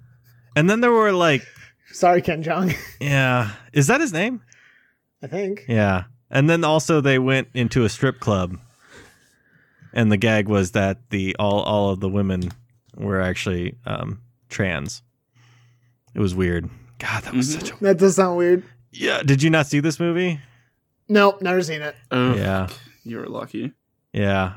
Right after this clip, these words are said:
Speaker 1: Um, I'm pretty sure I laughed my ass off at it and thought it was a great movie. So there's, uh, <laughs> uh, my old, uh,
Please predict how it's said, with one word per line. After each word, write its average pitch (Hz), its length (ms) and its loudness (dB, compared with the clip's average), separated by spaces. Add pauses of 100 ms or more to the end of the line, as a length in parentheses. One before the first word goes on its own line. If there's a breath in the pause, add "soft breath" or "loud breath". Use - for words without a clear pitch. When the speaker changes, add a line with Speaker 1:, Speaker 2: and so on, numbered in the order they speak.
Speaker 1:
Um, 107 460 0
I'm 147 120 2
pretty 226 180 2
sure 196 180 2
I - 20 4
laughed 139 240 2
my 123 100 2
ass 117 280 0
off 110 180 0
at 104 180 0
it 90 40 -4
and 95 100 -8
thought 104 160 0
it - 20 -2
was 90 120 -6
a 95 40 -10
great 90 200 -6
movie. - 320 -8
So - 360 -6 (140)
there's, 101 340 0
uh, 90 280 0 (380 loud breath)
<laughs> - 380 -20
uh, 92 280 -2
my 113 200 2
old, 107 420 0
uh, 90 380 -6